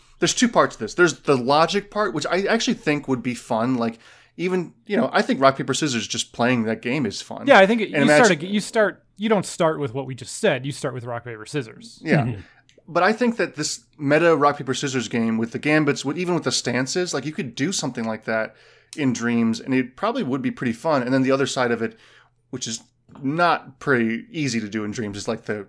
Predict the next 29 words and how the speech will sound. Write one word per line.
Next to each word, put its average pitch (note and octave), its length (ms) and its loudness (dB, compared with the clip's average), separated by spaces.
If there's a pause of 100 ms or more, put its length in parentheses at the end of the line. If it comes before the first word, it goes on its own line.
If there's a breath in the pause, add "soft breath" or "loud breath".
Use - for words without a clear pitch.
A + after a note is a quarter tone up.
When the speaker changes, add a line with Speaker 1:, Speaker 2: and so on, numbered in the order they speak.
Speaker 1:
production C3 420 2
value G#2+ 320 -2
of, G2+ 80 -12
like, G#2 180 -14 (140)
these - 200 -16
awesome, A#2+ 460 0
like, G2+ 220 -10
mocapped A#2 460 -2
moves A2 260 2
Speaker 3:
Right. A2+ 160 -2
Speaker 1:
and G#2 80 -4
everything. G#2 360 -8 (520 loud breath)
But, A2 320 -2
uh, G2+ 260 -4
but D3 120 -4
yeah, F3 260 2
I A#2 60 -8
think, A#2 200 -8
uh, G#2+ 140 -4
Speaker 2:
Yeah, C4+ 140 2
Speaker 1:
I F#3+ 80 -12
Speaker 2:
like, A#3 140 -4
Speaker 1:
think A3+ 80 -8
someone A#3+ 180 -12
should - 100 -14
make A#3 60 -8
Speaker 2:
like, A#3 100 0
Speaker 1:
it. E3 60 -10
Speaker 2:
genuinely, E3+ 720 -2